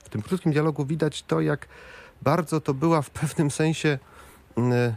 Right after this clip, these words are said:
barwna, a także w pewnym sensie niejednoznaczna, taka bardzo niepoddająca się, e, jakiem-, jakiejś kategoryzacji osobowość.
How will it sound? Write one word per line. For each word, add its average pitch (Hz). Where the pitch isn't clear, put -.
barwna, 143
a 131
także 190
w -
pewnym 185
sensie 185
niejednoznaczna, 156
taka 127
bardzo 147
niepoddająca 151
się, 139
e, 135
jakiem-, 143
jakiejś 139
kategoryzacji 143
osobowość. 92